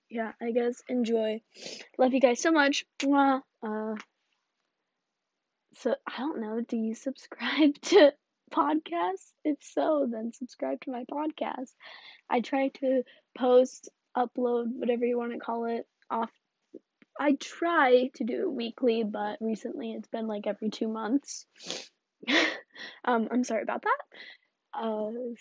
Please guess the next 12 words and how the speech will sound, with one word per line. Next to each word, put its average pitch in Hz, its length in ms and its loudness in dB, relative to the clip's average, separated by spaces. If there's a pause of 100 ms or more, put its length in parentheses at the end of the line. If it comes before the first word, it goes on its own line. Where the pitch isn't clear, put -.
so, 254 260 4
yeah, 311 200 8 (380)
love 269 180 0
you 277 120 8
guys. 269 380 4 (220)
Have 240 160 -4
a 247 40 0
nice 254 420 0 (120)
day, 240 400 4
night, 220 560 0 (220)
week, 233 480 -2 (640)
whatever. 214 560 0